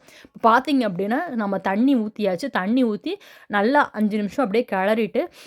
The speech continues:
ஒரு மாதிரி புசு புசு புசுன்னு வந்த உடனே, அதுக்கடுத்து நம்ம வந்து அடுப்பை வந்து ஆஃப் பண்ணிட வேண்டியது தான். செய்யறப்ப கொஞ்சம் சிரமமா இருக்காப்புல இருக்கும்.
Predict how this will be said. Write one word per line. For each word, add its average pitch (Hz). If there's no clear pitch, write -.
ஒரு 220
மாதிரி 262
புசு 220
புசு 262
புசுன்னு 226
வந்த 214
உடனே, 185
அதுக்கடுத்து 208
நம்ம 233
வந்து 185
அடுப்பை 202
வந்து 220
ஆஃப் 196
பண்ணிட 175
வேண்டியது 160
தான். 233
செய்யறப்ப 311
கொஞ்சம் 233
சிரமமா 220
இருக்காப்புல 202
இருக்கும். 254